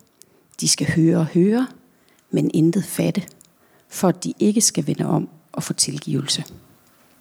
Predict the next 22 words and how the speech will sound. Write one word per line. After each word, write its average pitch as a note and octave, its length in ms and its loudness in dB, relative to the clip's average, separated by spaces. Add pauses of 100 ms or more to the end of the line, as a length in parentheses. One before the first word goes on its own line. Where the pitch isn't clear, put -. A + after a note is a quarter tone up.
(760)
Og - 140 -2
han F3 240 2
sagde E3 300 2
til D#3+ 300 0
dem: C#3+ 220 -2 (960)
"Forstår - 680 2
I A#3 140 4
ikke G#3 200 2
denne F#3+ 280 4
lignelse? F#3+ 580 0 (760)
Hvordan G3+ 360 4
skal - 220 -2
I C4+ 100 2
så B3+ 140 0
kunne - 200 -4
forstå - 460 0
de G#3 240 -4
andre C#4+ 380 2
lignelser?" E3 560 0 (1500)
Sædemanden E3 840 2 (420)
sår C#4+ 400 4
ordet. D3 460 2